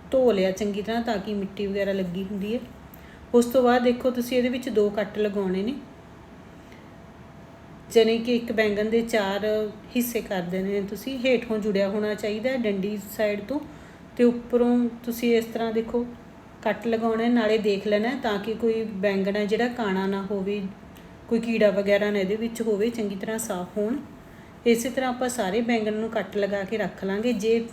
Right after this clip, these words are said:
ਕੱਟ ਤੁਸੀਂ ਜਦੋਂ ਸਬਜ਼ੀ ਬਣਾਉਣੀ ਹੈ ਉਦੋਂ ਹੀ ਲਗਾਉਣੇ ਨੇ, ਕਿਉਂਕਿ ਬੈਂਗਣ ਹੈ ਜਿਹੜੇ ਕਾਲੇ ਹੋ ਜਾਂਦੇ ਨੇ। ਜੇ ਤੁਸੀਂ ਪਹਿਲਾਂ ਲਗਾ ਕੇ ਰੱਖਣੇ ਨੇ ਤਾਂ ਇਹਨਾਂ ਨੂੰ ਪਾਣੀ ਦੇ ਵਿੱਚ ਭਿਉਂ ਕੇ ਰੱਖਣੇ ਪੈਣਗੇ ਤੁਹਾਨੂੰ,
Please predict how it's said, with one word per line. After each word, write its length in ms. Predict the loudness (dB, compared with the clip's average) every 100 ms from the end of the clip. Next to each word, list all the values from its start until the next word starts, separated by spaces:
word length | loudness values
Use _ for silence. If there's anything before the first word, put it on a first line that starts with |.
| -6
ਕੱਟ 260 | -2 0 2
ਤੁਸੀਂ 320 | 0 0 0
ਜਦੋਂ 260 | 0 0 0 -2 -4 -12 -18 -2
ਸਬਜ਼ੀ 380 | 4 4 4 2
ਬਣਾਉਣੀ 380 | 4 4 2 2
ਹੈ 40 |
ਉਦੋਂ 200 | 4 4
ਹੀ 100 | 4
ਲਗਾਉਣੇ 360 | 4 4 2 2
ਨੇ, 100 | 0
ਕਿਉਂਕਿ 260 | 0 2
ਬੈਂਗਣ 380 | 2 2 2 2
ਹੈ 80 | 2
ਜਿਹੜੇ 240 | 2 2
ਕਾਲੇ 360 | 2 0 2 0 0
ਹੋ 80 | -2
ਜਾਂਦੇ 360 | -2 -2 -2
ਨੇ। 120 | -2 -4 -8 -16 -6
ਜੇ 160 | 2 2
ਤੁਸੀਂ 280 | 2 0 2
ਪਹਿਲਾਂ 320 | 4 4 2
ਲਗਾ 240 | 2 2
ਕੇ 140 | 2 0
ਰੱਖਣੇ 340 | 0 0 0
ਨੇ 120 | 0 -2
ਤਾਂ 160 | 0 2
ਇਹਨਾਂ 220 | 2 2
ਨੂੰ 120 | 0
ਪਾਣੀ 320 | -2 -2 0 0
ਦੇ 100 | 0
ਵਿੱਚ 240 | -2 -6
ਭਿਉਂ 300 | -6 -4 -4
ਕੇ 120 | -4 -4
ਰੱਖਣੇ 340 | -6 -4 -4
ਪੈਣਗੇ 380 | -2 -2 -2 -2
ਤੁਹਾਨੂੰ, 360 | -2 0 0